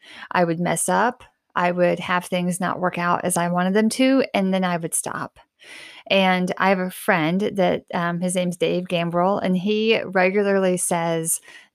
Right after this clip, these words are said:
"Done is better than perfect." And I had to keep reminding myself of that,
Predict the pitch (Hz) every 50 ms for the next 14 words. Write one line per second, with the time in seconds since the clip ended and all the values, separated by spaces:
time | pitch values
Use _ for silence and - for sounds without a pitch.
0 | - 185 - 180 170 175 185 196 208 226 240 254 - - - 202 180 180 175 -
1 | - 165 170 170 165 175 170 170 175 175 - _ _ 175 170 160 - - 165 151
2 | - - - 151 156 - - - - - - - - - - - - 202 196 185
3 | 190 190 - - 220 226 220 214 208 - - 196 190 - 180 180 180 180 180 175
4 | 175 175 180 175 175 175 180 175 170 165 170 - - - - - - - 196 202
5 | 202 202 180 - 85 - - - - -